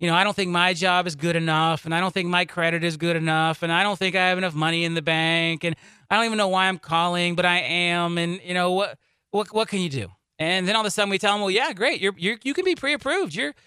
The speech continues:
you, you're approvable. You can buy a house. You can buy a nice house, and here's what the payment's gonna be." A-, and, Rob, people, they're shocked, right? There's this whole group of people that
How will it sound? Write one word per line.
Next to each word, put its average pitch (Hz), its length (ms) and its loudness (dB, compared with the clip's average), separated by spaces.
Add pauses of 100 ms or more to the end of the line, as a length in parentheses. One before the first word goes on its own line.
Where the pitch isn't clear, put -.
(220)
you, 240 200 0
you're 285 240 0
approvable. 277 420 0
You 214 160 0
can 240 140 -4
buy 240 160 2
a 254 100 0
house. 277 300 -4
You 247 40 -10
can 294 140 -4
buy 214 200 2
a 240 40 0
nice 240 320 0
house, 180 480 0 (380)
and 214 140 0
here's 269 180 0
what 285 80 -4
the - 80 -8
payment's 330 340 -2
gonna 247 180 -2
be." 160 200 -4 (720)
A-, 214 240 0
and, 247 300 -2 (140)
Rob, 247 400 0
people, 226 560 -2
they're 190 180 2
shocked, 349 680 -2 (120)
right? 269 240 0 (300)
There's 247 180 0
this 269 200 0
whole 294 180 2
group 302 200 -4
of 254 80 -4
people 311 320 0
that 233 120 0